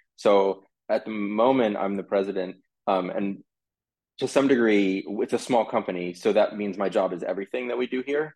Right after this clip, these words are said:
You know, sometimes I'm the lawyer, and sometimes I'm the project manager, and sometimes I'm the developer. I'm the,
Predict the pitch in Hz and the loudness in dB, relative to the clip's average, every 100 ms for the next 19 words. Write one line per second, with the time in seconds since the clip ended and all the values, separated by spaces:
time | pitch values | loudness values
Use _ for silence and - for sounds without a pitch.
0 | _ _ _ - 104 85 85 - 113 117 | _ _ _ -6 -2 -2 -2 -4 -2 0
1 | 113 110 92 98 127 127 131 123 110 90 | 2 4 4 4 4 6 4 6 4 2
2 | 104 98 101 92 92 85 101 87 85 113 | -6 -6 -4 -2 -4 -4 -2 -2 -2 -2
3 | 120 113 117 90 90 90 87 80 78 85 | -2 0 -2 -4 -10 -14 -14 -14 -10 4
4 | 110 107 104 95 - _ - 87 87 87 | 6 6 6 2 0 _ -8 -6 -2 0
5 | 85 | 0